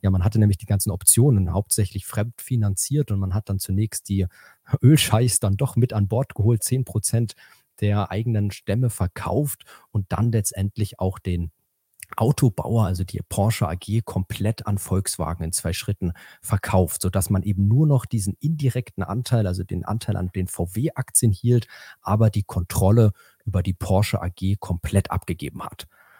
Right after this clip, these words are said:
Und Sven, da würde ich jetzt mal den Ball zu dir spielen. Wie gesagt, du hast ja schon seit, ja, mehreren Jahren die Volkswagen A G und die Porsche Holding verfolgt und hast auch schon vor zwei, drei Jahren,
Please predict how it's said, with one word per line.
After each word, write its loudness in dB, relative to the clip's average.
Und 2
Sven, 8
da 4
würde 6
ich 8
jetzt 4
mal 8
den 6
Ball 6
zu 4
dir 8
spielen. 4
Wie -2
gesagt, 2
du 4
hast 2
ja 6
schon 6
seit, 2
ja, 4
mehreren 6
Jahren 2
die 2
Volkswagen 0
A -4
G -4
und 2
die -2
Porsche -4
Holding -2
verfolgt -2
und -4
hast -4
auch -4
schon -2
vor -2
zwei, -2
drei -4
Jahren, 0